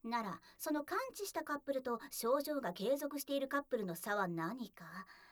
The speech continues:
それが分かればいいのだが。あ、その、男女の交際の中にはいろいろあるだろ？告白だけで治ったのか、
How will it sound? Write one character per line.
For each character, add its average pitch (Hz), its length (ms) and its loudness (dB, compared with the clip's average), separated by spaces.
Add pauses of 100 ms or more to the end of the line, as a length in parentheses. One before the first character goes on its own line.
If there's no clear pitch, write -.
(520)
そ 185 140 -4
れ 208 120 0
が 254 140 -2
分 277 160 0
か 330 140 -2
れ 403 100 -2
ば 285 140 -2
い 226 160 -2
い 320 60 -4
の 339 120 0
だ 226 140 -4
が。 185 100 -8 (1700)
あ、 165 60 -12 (420)
そ 190 100 -12
の、 180 300 -8 (840)
男 294 180 2 (240)
女 285 120 4
の 254 160 2
交 294 180 0
際 294 160 -2
の 285 100 0
中 277 220 -2
に 208 140 -6
は 170 280 -6 (360)
い 254 180 -8
ろ 254 100 2
い 262 80 4
ろ 247 120 2
あ 240 80 2
る - 80 -6
だ 139 100 -8
ろ？ 415 160 -4 (760)
告 220 280 -2
白 240 200 -4
だ 226 120 -4
け 226 80 -6
で 190 100 -4
治 180 160 -4
っ - 40 -16
た 190 120 -6
の 175 80 -4
か、 190 220 -8